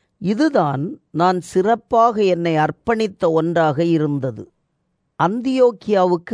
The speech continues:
பேதுரு வந்தார். அவர் செய்தவற்றுள் சில சரியானவை அல்ல.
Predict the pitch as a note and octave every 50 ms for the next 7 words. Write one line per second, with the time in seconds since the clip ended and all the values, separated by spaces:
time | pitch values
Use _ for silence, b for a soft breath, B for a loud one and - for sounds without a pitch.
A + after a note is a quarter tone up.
0 | F#3 - - G3+ G#3 A3+ A#3+ G3 G3+ F3+ E3 D3+ D3 C3+ C3 C3 A#2 G#2+ E2 -
1 | - _ _ _ _ _ _ _ _ _ _ _ _ - - D#3 F3+ G3+ F#3+ E3
2 | - - G3+ A3+ C4+ C4+ C4+ B3 A3+ G#3+ G3 - F#3 D#3+ D3+ D3+ E3 F#3 - -
3 | - G#3 G3+ G#3+ F#3+ E3 - - F#3+ F#3 G3+ A3+ A3+ G#3 G3 F3 E3+ D#3 D#3+ D#3+
4 | D3+ C#3+ C3 B2+ C3 B2+ A#2+ G#2 -